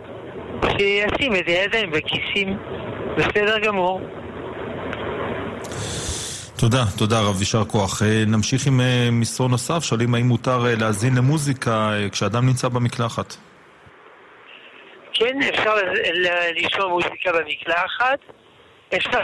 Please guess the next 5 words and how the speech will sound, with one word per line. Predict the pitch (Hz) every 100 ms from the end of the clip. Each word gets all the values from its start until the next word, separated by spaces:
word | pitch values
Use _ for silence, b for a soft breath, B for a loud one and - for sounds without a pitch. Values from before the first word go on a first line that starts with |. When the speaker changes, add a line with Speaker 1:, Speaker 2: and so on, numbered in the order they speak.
| 170
Speaker 1:
גם, | 208 220 214 208 202 240 - _ _ - -
כנראה | - 160 156 185
זאת | 175 185
השאלה, | 190 - 202 208 220 208 147 - B B B - -
לשמוע | 175 185 - 208 226